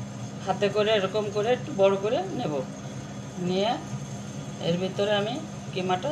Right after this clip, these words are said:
দিয়ে দেবো। কিমা একটু বেশি করে দেব, এটা বাসায় বানাইছি, এটা তো আর হোটেলের মতো না, তাই একটু বেশি করে দেব। দিয়ে আমি এভাবে চারিপাশ দিয়ে এভাবে এনে এটা সিল করে দেব।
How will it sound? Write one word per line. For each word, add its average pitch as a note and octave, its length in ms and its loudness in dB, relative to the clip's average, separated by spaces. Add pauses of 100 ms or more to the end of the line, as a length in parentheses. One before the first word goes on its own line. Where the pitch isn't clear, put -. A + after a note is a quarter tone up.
দিয়ে F#3 200 2
দেবো। - 160 -4 (1000)
কিমা G#3 280 2
একটু A#3 140 -4 (120)
বেশি G#3 260 6 (100)
করে F#3 260 4
দেব, D3+ 140 2 (520)
এটা F#3+ 200 -2
বাসায় F#3+ 380 8
বানাইছি, E3 380 4
এটা F3 200 0
তো F#3+ 80 6
আর F#3 60 4 (520)
হোটেলের F#3 500 2
মতো E3+ 200 4 (100)
না, C#3 80 -2 (680)
তাই F3 200 4
একটু G3+ 220 -4
বেশি E3+ 280 2
করে D#3+ 140 0 (100)
দেব। C3+ 120 -6 (920)
দিয়ে E3+ 160 4 (100)
আমি G3+ 200 4
এভাবে F#3+ 300 6 (680)
চারিপাশ F3 460 4 (140)
দিয়ে G3+ 220 2
এভাবে F#3 220 2 (140)
এনে G3 180 0 (720)
এটা - 140 -4 (100)
সিল F#3+ 240 0
করে D3+ 220 0
দেব। C3+ 120 -4